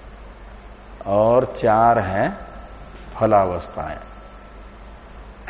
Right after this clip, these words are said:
तीन शुरू वाली साधन भूमिकाएं कहलाती है। शुभेच्छा, इसमें शुभ शब्द का अर्थ है परमात्मा,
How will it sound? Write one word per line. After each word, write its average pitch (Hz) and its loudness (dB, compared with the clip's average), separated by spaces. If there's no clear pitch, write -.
तीन 135 4
शुरू 123 4
वाली 101 4
साधन 113 6
भूमिकाएं 98 0
कहलाती 78 -8
है। - -14
शुभेच्छा, 113 2
इसमें 127 -2
शुभ 123 2
शब्द 120 0
का 117 4
अर्थ 113 0
है 110 2
परमात्मा, 107 0